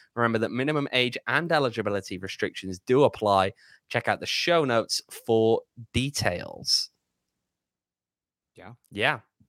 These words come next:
Speaker 2: Yeah.
Speaker 1: And then not only that, but when you win money on air, you've got the money ready to come out to the final game of the season when Phoenix Rising are definitely still gonna be in the playoff, aren't
Speaker 2: Right.
Speaker 1: they, Max?
Speaker 2: <clears throat>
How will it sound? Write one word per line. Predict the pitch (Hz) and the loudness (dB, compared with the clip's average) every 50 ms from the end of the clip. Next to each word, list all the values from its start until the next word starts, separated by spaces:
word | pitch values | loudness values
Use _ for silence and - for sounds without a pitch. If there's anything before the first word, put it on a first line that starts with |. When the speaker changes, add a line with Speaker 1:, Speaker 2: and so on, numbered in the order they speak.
| - 101 | -14 -12
Speaker 2:
Yeah. | 95 95 107 131 147 135 - - | -8 -4 -2 -2 -2 -2 -4 -6
Speaker 1:
And | 123 123 131 131 | -4 -4 -2 0
then | 147 151 139 131 127 127 | 0 0 0 0 0 2
not | 131 131 135 | 2 2 4
only | 143 160 196 220 208 170 | 4 2 2 4 4 4
that, | 135 120 107 110 110 - | 4 4 4 4 2 2
but | 117 | 2
when | 113 123 127 131 | 0 2 2 2
you | 131 131 | 2 2
win | 123 131 139 147 165 170 156 147 139 | 2 2 2 2 2 0 -2 -2 2
money | 143 147 147 147 143 | 2 2 2 2 2
on | 135 131 127 123 127 | 2 2 2 2 2
air, | 147 185 160 113 104 98 107 117 131 139 135 _ _ _ _ _ _ _ _ _ _ _ _ _ _ | 2 2 4 2 2 2 0 -2 -4 -8 -12 _ _ _ _ _ _ _ _ _ _ _ _ _ _
you've | - 135 139 135 | 0 0 2 4
got | 151 151 151 | 2 2 2
the | 151 | 2
money | 147 156 151 156 151 147 | 2 2 2 2 2 2
ready | 143 147 156 165 165 147 147 143 | 2 2 2 2 2 2 0 -2
to | - - 156 147 139 | -2 -2 -2 -2 -2
come | - 156 147 147 | 0 -2 0 2
out | 151 151 147 - | 2 0 0 -2
to | - 139 | -6 -10
the | 139 139 | -10 -10
final | - - 147 151 151 151 147 | -2 2 2 2 2 2 -2
game | 143 135 143 147 147 143 | 0 2 2 2 2 0
of | 139 | -2
the | 143 131 | 0 0
season | - - 190 202 160 147 135 | 2 2 2 4 4 4 4
when | 131 127 | 2 2
Phoenix | - 170 170 170 151 | 4 2 2 2 2
Rising | 165 170 165 160 160 165 | 2 2 2 2 2 0
are | 160 | 0
definitely | 143 127 185 190 - - - 180 190 170 139 | 2 2 0 0 2 0 -4 0 2 2 2
still | - - 151 131 | 4 2 2 2
gonna | 117 120 120 113 | 4 2 0 2
be | 104 110 104 | 4 2 2
in | 101 | 2
the | 101 104 | 0 -4
playoff, | - 127 113 107 107 104 - | -2 0 2 2 2 2 2
aren't | 131 139 - - | 0 -2 0 0
Speaker 2:
Right. | 185 214 240 214 - | 0 2 2 2 0
Speaker 1:
they, | 147 117 | -2 0
Max? | 101 90 92 120 151 - - - - - _ | 2 2 0 0 -2 -6 -10 -14 -14 -14 _
Speaker 2:
<clears throat> | _ | _